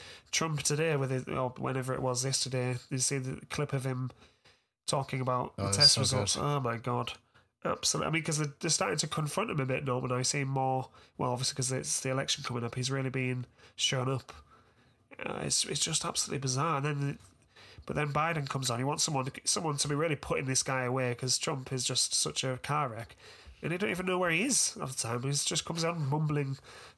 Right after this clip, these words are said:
Speaker 1: on the podium. He's like, "Oh, yeah, it's just a joke. 'Cause I, you know where you are." "Do you know where you are, mate?" <laughs> Yeah, it's like, yeah, I think I'd be interested to see who is, uh,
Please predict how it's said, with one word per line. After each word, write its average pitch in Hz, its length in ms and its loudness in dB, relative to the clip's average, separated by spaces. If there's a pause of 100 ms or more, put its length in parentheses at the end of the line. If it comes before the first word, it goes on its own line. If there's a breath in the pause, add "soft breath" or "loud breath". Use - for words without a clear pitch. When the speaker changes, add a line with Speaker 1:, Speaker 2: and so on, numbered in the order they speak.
(200)
Speaker 1:
on - 80 2
the 131 60 6
podium. 156 360 4
He's 127 120 4
like, 143 160 2
"Oh, 175 240 2
yeah, 165 360 2
it's 151 140 2
just - 220 2
a - 20 -8
joke. 143 300 2
'Cause 143 120 -4
I, 143 300 0
you 139 180 -2
know 139 100 0
where 123 120 2
you 117 120 0
are." 120 160 -2 (580 loud breath)
"Do 151 80 2
you 208 120 2
know 233 140 2
where 220 120 4
you 170 220 4
are, 262 140 4
mate?" 339 220 2 (600 loud breath)
<laughs> - 920 0 (680 loud breath)
Yeah, 160 200 0
it's 143 140 0
like, 156 140 0
yeah, 147 320 2
I 143 100 0
think - 160 -2
I'd 160 60 -4
be 170 100 2
interested 165 400 0
to - 60 4
see 139 300 2
who 139 260 0
is, 127 240 0
uh, 127 440 0